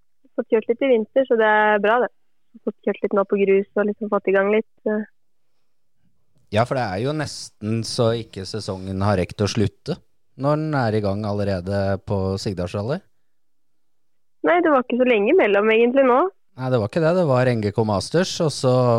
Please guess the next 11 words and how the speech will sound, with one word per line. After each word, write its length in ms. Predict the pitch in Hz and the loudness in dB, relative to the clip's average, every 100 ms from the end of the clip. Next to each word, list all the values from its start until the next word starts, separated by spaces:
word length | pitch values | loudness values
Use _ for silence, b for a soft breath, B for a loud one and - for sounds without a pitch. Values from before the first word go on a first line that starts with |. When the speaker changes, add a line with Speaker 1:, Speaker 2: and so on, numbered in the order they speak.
| 113 | 2
Speaker 2:
var 160 | 101 98 | 0 0
det 60 | 104 | -2
bare 220 | 95 98 | -4 -4
rett 160 | 90 - | -6 -4
på 140 | 92 | -4
igjen. 240 | 92 117 240 - _ _ _ _ _ _ - | -2 -2 -4 -12 _ _ _ _ _ _ 0
Speaker 1:
<laughs> 80 | 285 277 | 0 2
Ja. 160 | 254 254 294 - B B B B B _ _ _ _ _ _ _ _ _ _ _ - 135 147 - 131 | 2 2 -2 -4 B B B B B _ _ _ _ _ _ _ _ _ _ _ -18 -16 -14 -16 -16
Speaker 2:
Ja, 100 | 92 | -12
ja, 280 | 165 208 196 | -12 -12 -10
ja. 140 | 185 | -8